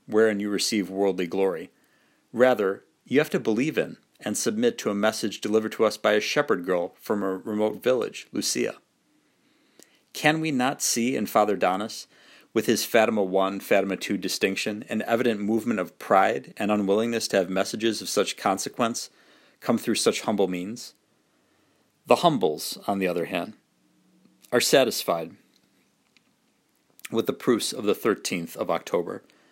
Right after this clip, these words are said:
the proofs of the children's holiness, and will humbly and happily accept the striking fact that Fatima is indeed God's plan for the salvation of our age. It defies human wisdom,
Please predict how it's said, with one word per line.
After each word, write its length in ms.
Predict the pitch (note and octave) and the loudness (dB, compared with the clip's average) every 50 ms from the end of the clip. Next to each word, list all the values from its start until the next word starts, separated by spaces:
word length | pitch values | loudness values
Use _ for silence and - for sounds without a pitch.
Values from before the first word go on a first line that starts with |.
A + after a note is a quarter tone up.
| _ _ _ - - - _ - | _ _ _ -20 -20 -20 _ -8
the 80 | - | -8
proofs 380 | - - - D#3 C3+ - - - | -6 2 2 4 4 4 0 -2
of 80 | A2+ G2+ | -2 -2
the 40 | |
children's 440 | G2 - - A2 F#2+ F#2 F2+ F2 - | -2 0 0 0 0 0 -2 -6 -2
holiness, 580 | - F#2+ F2+ F2 - - - - - - - _ _ _ _ _ | -2 -2 -2 -2 -6 -8 -12 -12 -12 -14 -14 _ _ _ _ _
and 120 | - A2 G#2 | -6 -2 -2
will 120 | G2+ A2 | -2 -2
humbly 480 | - - C#3+ C3+ C3+ C3 C3+ C#3 C3 - | 0 2 2 2 4 4 2 2 2 0
and 100 | G2+ F#2 | -6 -4
happily 440 | - - G#2+ G#2 - G#2 G2 F#2+ | 2 2 2 2 2 0 0 2
accept 500 | F2+ - - - - G#2 F2+ - - - _ - _ _ _ _ _ | 0 0 -2 -2 2 2 2 0 -2 -12 _ -20 _ _ _ _ _
the 100 | - A2 | -4 -2
striking 460 | - - - D#3+ E3 D3+ - C#3 G2 | -2 -2 2 2 2 2 2 -2 -4
fact 320 | - - A#2+ A2 G2 F2 - | 0 2 4 4 4 4 2
that 140 | G2 - - | -6 -6 0
Fatima 380 | - B2+ A#2+ A#2 G#2+ G2+ F#2+ | 2 4 4 4 2 0 -2
is 220 | F#2 G#2 F#2 - G#2 | -2 -2 -4 -4 -4
indeed 480 | F#2+ F2+ F2 - A#2 A2+ G#2+ G2 F#2 | -4 -4 -4 -2 0 0 0 0 2
God's 300 | - G2 F#2 F#2+ F2 - | 2 4 4 4 0 -2
plan 460 | - - - G#2 F2+ F2 E2+ E2 D#2 - _ _ _ _ _ _ _ | -10 -6 -4 -4 -4 -4 -6 -10 -14 -20 _ _ _ _ _ _ _
for 100 | _ - | _ -4
the 100 | A2 G2+ | -2 0
salvation 560 | G2 - A2 G2 F2+ E2+ G2 F2+ - - - F2 | 2 4 4 4 4 4 2 -2 0 -2 -4 -4
of 120 | E2 E2+ | -2 0
our 180 | E2 E2+ E2+ E2+ | 0 2 2 0
age. 400 | F2 F2 F2+ - - - - _ _ _ _ _ _ _ _ _ _ | 0 -2 -4 -8 -12 -16 -16 _ _ _ _ _ _ _ _ _ _
It 100 | - - | -12 -6
defies 420 | - A#2+ - A#2 G#2+ A2+ A2 - - | -6 0 4 6 6 6 4 2 0
human 260 | A#2 A2 G2+ F#2+ F#2 | -2 -2 -2 0 2
wisdom, 440 | G#2 A2 G#2+ - - E2+ E2 E2 | 2 2 2 2 -2 -2 -4 -4